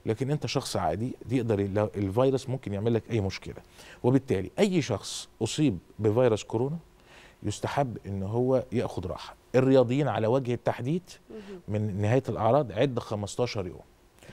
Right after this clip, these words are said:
Speaker 1: بعد ال خمستاشر يوم المفروض ال-، المدير الطبي للفريق يراجع دكتور القلب اللي هو بيتعامل معاه، ويستحب ان هو يكون دكتور قلب متخصص في امراض قلب الرياضيين. قلب الرياضيين ده،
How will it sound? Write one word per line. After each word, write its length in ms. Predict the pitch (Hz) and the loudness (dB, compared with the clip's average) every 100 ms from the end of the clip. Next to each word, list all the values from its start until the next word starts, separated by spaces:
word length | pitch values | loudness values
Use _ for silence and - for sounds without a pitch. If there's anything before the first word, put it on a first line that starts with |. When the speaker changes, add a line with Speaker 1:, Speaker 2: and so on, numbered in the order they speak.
| - - | -16 0
Speaker 1:
بعد 220 | 135 143 | 2 2
ال 60 | 123 | 0
خمستاشر 560 | 117 113 - 151 127 | -4 -4 -4 -4 0
يوم 220 | 127 170 196 - - - - | 0 0 -4 -12 -20 -20 -8
المفروض 540 | 104 104 - 135 107 87 - | -4 -4 0 2 2 -2 -6
ال-، 440 | 98 95 92 - | -4 -2 -2 -4
المدير 440 | 98 95 98 131 107 | -4 -2 2 4 4
الطبي 520 | 98 135 113 95 92 | 2 0 0 -2 -6
للفريق 480 | 101 107 - 107 170 - - _ _ _ _ 104 | -2 -2 0 0 0 -6 -20 _ _ _ _ -6
يراجع 600 | 101 101 107 120 98 90 - | -2 2 2 2 0 -6 -10
دكتور 280 | - 123 107 | -6 -2 0
القلب 320 | 95 113 95 | 0 -2 0
اللي 120 | 95 | 0
هو 100 | 113 | 0
بيتعامل 420 | 98 107 113 123 | 0 0 -2 0
معاه، 300 | 110 117 180 - - - - - | -2 -2 -2 -4 -18 -20 -8 0
ويستحب 480 | 107 - - 131 107 | 0 0 -4 -2 -2
ان 80 | |
هو 120 | 104 113 | 0 -2
يكون 280 | - 113 | 0 -4
دكتور 260 | 95 - 113 | -4 -2 -2
قلب 320 | - 127 101 | 2 0 2
متخصص 600 | 98 95 98 120 - 101 | -2 -4 -4 -4 -2 -6
في 300 | - 113 113 - | -4 -2 0 0
امراض 360 | 90 92 110 - | -2 0 0 0
قلب 220 | 110 110 | -2 0
الرياضيين. 440 | 92 92 85 87 71 - - - - - | -2 -4 -6 -10 -14 -18 -20 -20 -18 0
قلب 240 | 139 139 | 4 4
الرياضيين 460 | 117 113 107 139 123 | 4 4 2 0 2
ده، 300 | 139 147 | 4 4